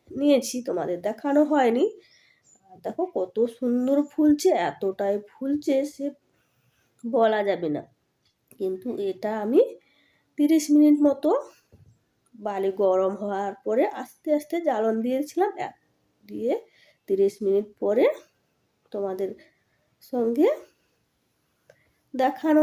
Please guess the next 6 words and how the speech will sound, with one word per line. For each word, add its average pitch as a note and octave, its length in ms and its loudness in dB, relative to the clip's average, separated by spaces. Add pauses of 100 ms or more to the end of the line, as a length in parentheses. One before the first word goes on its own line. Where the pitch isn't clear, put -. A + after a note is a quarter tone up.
হলো। C#4+ 280 4 (800)
তারপরে G3 600 -6
আমি A3+ 280 -2 (540)
একটা G#3+ 280 -12
কাঠি B3+ 400 -4
নিয়েছিলাম। C#4+ 520 4